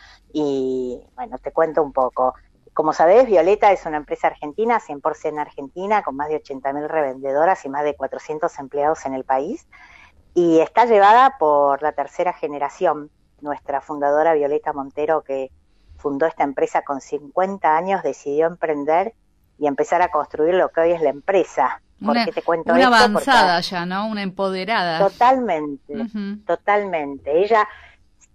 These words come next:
Speaker 1: eh, empezó a emprender cuando no estaba de moda el emprendedurismo, así que para Violeta Cosméticos el emprendimiento está en nuestro A D N. Para nosotros es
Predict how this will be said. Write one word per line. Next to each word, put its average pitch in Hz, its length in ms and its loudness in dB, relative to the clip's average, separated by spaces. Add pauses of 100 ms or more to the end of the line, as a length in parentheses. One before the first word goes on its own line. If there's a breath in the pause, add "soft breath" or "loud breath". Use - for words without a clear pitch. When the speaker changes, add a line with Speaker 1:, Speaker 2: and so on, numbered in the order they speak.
(140)
Speaker 1:
eh, 147 500 4
empezó 170 420 0
a 262 40 4
emprender 220 680 0
cuando 156 260 -4
no 156 80 -4
estaba 160 280 0
de 147 120 2
moda 156 300 2
el 147 60 -2
emprendedurismo, 147 920 -4
así 151 240 -6
que 147 500 0
para 143 200 0
Violeta 147 380 -2
Cosméticos 156 720 -2 (500 soft breath)
el 151 140 2
emprendimiento 160 720 0
está 170 500 2
en 139 400 -4
nuestro 147 300 -6
A 143 80 0
D 156 220 2
N. 139 240 -6
Para 139 240 -10
nosotros 151 420 -10
es 147 120 -6